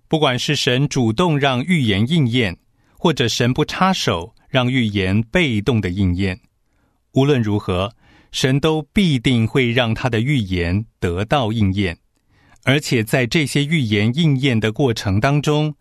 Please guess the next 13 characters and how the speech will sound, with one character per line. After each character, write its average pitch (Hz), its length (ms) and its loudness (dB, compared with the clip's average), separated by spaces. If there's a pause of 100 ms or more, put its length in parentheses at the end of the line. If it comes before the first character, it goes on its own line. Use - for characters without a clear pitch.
(260)
都 170 160 2
有 127 180 2
着 104 320 0
神 104 300 0
的 113 80 0
心 151 280 0
意 127 360 0
与 95 260 0
计 151 320 0
划 101 300 -2
在 92 180 -4
其 80 240 -8
中。 113 300 0